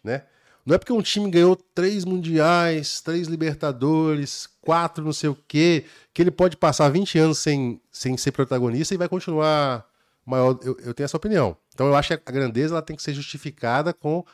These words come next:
a permanência do clube como protagonista no cenário do futebol, né? É, esse é um critério, né? É, que às vezes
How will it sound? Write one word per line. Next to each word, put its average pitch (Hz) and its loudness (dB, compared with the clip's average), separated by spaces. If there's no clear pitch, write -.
a 120 -8
permanência 180 0
do 151 0
clube 147 -2
como 160 -8
protagonista 170 -2
no 151 -6
cenário 151 -6
do - -10
futebol, 120 -10
né? 123 -10
É, 107 -4
esse 143 -4
é 185 -2
um 185 -6
critério, 120 -2
né? 113 -12
É, 92 -8
que 120 -10
às 107 -8
vezes 131 -8